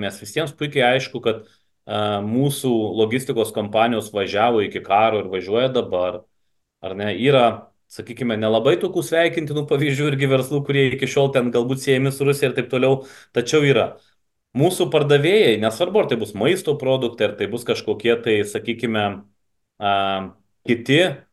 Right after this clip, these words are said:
produktai, kuriuos mes perkame iš Ukrainos, statybinės medžiagos, armatūra, mediena ir taip toliau.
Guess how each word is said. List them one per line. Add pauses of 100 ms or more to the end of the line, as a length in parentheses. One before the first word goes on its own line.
(240)
produktai,
kuriuos
mes
perkame
iš
Ukrainos,
statybinės
medžiagos,
armatūra,
mediena
ir
taip
toliau.